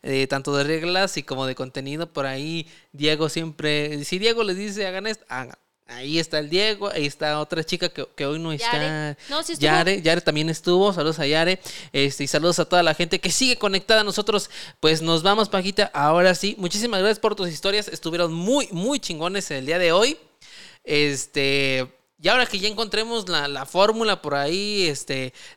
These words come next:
Speaker 1: de cómo no se nos vaya la señal con las llamadas y todo, va a estar todavía más cabrón. Muchísimas gracias a todos, Paquita. Este, ahora sí, pues nos estamos yendo. A nombre de la Kenny, del Fer, que se encuentra lejos pero muy presente, del Peter,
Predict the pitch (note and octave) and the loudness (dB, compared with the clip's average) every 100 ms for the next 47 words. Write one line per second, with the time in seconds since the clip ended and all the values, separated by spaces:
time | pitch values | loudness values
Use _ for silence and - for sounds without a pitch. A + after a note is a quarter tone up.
0 | - D3+ E3 G3+ A3 G#3+ G#3+ D#3+ E3 G3 | 0 0 0 -2 0 0 0 -2 -2 0
1 | F#3+ D#3 C#3+ D#3 F3 G#3 E3+ C#3 C3+ D3+ | -2 -4 -8 -8 -8 -6 -6 -6 -6 -2
2 | G3 E3+ - F#3+ F#3+ F3+ F3+ - F3+ E3+ | -2 -2 0 2 2 0 -2 -2 -2 0
3 | E3+ E3 F3 - D3+ F#3 G#3 - - - | 0 0 -2 -2 0 2 0 -6 -20 -16
4 | - E3+ - B3+ F#3 G3 A#3+ A#3 F#3 A3 | -8 -4 -2 0 0 2 2 2 0 2
5 | A#3 A3+ G#3+ A3+ G#3+ A#3+ - _ _ _ | 2 2 -2 0 0 0 0 _ _ _
6 | - C#3+ - - F#3+ F3 G3 - C#3+ C#3+ | -2 0 2 2 2 2 -8 -10 -8 -6
7 | C#3+ C#3 - - - D3 F#3 F#3 F3+ D#3 | -6 -6 -12 -20 -2 0 2 4 2 0
8 | - _ E3+ D3 G#3+ C4+ E4+ F4 _ _ | -8 _ -8 0 2 4 4 2 _ _
9 | _ _ D3 D3+ D#3 D3 C#3 C3+ B2+ B2 | _ _ 0 2 4 4 4 2 0 -4
10 | - C3+ C#3 B3 C4+ C4+ A#3+ _ C#3+ C#3 | -12 -16 -6 -4 -2 -4 -10 _ -4 -2
11 | C#3 A#3 B3 G#3 F3+ D#3+ G3 G3+ G3+ G3+ | 0 0 0 -4 -4 -4 -4 -2 0 0
12 | G3 F#3+ - - E3+ G3+ G#3+ G3+ D#3 D3 | 0 -4 -8 -4 0 2 2 2 2 2
13 | D#3 G3+ G3 D#3 G3+ G#3 G#3 G3 D#3 C3+ | 2 -2 -2 -2 -2 -2 0 -2 -2 -6
14 | - G3 F#3+ G3+ | -8 -4 -2 -2